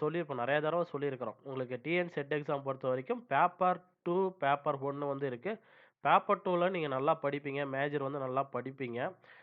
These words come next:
அதே மாதிரி பாத்தீங்கன்னா பேப்பர் ஒன்னு கான்சன்ட்ரேஷன்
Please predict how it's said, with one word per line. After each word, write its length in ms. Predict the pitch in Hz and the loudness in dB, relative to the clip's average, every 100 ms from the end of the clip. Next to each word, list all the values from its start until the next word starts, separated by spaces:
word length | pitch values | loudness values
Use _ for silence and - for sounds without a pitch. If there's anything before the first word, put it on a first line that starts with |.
| _ | _
அதே 240 | 143 170 | 0 0
மாதிரி 240 | 175 180 175 | 0 -2 0
பாத்தீங்கன்னா 360 | 156 156 208 | -2 0 -2
பேப்பர் 340 | 156 170 208 196 | 4 4 4 0
ஒன்னு 260 | 170 180 - | 0 -2 -2
கான்சன்ட்ரேஷன் 560 | 151 160 175 160 156 | -2 -2 -4 -4 -6